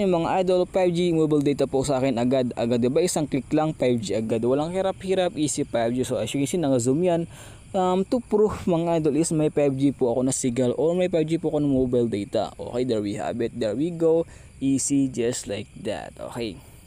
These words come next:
Now, home na natin. I mean, um, back na natin, no? Okay, there we go. Now, dito, mga idol, so unang-unang method na gagawin natin is just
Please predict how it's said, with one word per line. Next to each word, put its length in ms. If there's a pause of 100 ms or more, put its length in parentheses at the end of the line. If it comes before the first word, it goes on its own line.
(120)
Now, 340 (560)
home 240
na 80
natin. 400
I 80
mean, 320 (400)
um, 640
back 140
na 80
natin, 320
no? 100 (220)
Okay, 160 (100)
there 140
we 100
go. 160 (320)
Now, 240 (800)
dito, 320
mga 320
idol, 160
so 160
unang-unang 480
method 240
na 160
gagawin 400
natin 240
is 160
just 320